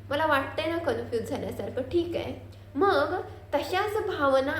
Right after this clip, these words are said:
असणारी दुसरी एक व्यक्ती आहे, त्याच्यासोबत किंवा तिच्यासोबत राहून, त्यांच्यासोबत बोलून अजून तुमच्या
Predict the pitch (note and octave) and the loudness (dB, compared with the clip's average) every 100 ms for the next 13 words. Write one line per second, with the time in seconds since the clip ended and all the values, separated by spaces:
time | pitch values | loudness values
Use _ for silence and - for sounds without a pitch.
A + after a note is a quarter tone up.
0 | - C#4 C4+ B3 C4 C#4+ D#4+ - - D4 | -4 -4 2 4 4 2 -2 -4 -4 -6
1 | - D4 F#4+ F#4+ B3+ C4 - - C#4 A#3 | -2 2 2 2 2 2 0 -2 -2 0
2 | F#3+ A3+ - - - C#4+ - F#4+ F#4+ E4+ | -4 -4 -8 -12 -2 -2 2 0 0 -2
3 | C#4+ D4+ - - - D4+ D4+ B3+ D#4+ E4 | 2 0 0 -10 -2 -2 0 -4 -4 -2
4 | E4 C4+ D4 D#4+ D4 B3+ B3+ C4+ A3+ A3+ | 0 2 2 2 2 2 0 0 0 0
5 | - - - D#4+ A#3+ B3 F4+ F#4 E4 D4 | -4 -12 -4 0 2 2 0 0 -2 -2
6 | D#4+ B3+ C4 A3+ G3 A#3 C#4 - - - | -2 2 2 2 0 0 -2 -10 -8 2
7 | B3 B3 F4+ F4+ A3 B3 | 2 4 2 2 -2 -2